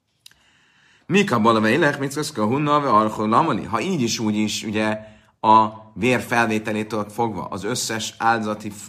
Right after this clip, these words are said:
ö, ö, fázis, az kohaniták által kell, hogy legyen végezve, akkor miért kéne kihangsúlyozni, hogy a darabokat kohaniták kell, hogy felvigyék? Le mi volt, mert ugye van egy olyan, ezek szerint,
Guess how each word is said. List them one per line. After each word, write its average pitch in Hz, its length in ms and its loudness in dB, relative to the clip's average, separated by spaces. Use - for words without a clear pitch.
ö, 101 380 -4
ö, 107 260 -6
fázis, 117 540 0
az - 140 -10
kohaniták 113 460 -2
által 110 320 -2
kell, 107 200 -4
hogy 104 100 -4
legyen 107 300 -4
végezve, 120 840 -2
akkor 110 260 0
miért 143 260 2
kéne 131 200 -2
kihangsúlyozni, 139 580 -4
hogy 120 100 -2
a 107 40 -4
darabokat 117 500 0
kohaniták 110 440 2
kell, 107 120 -6
hogy 95 100 -6
felvigyék? 80 720 -10
Le 80 100 -12
mi 95 80 -2
volt, 143 1120 0
mert 135 280 -6
ugye 165 200 -4
van 113 260 0
egy 127 140 2
olyan, 143 460 4
ezek 123 220 -2
szerint, 175 500 -6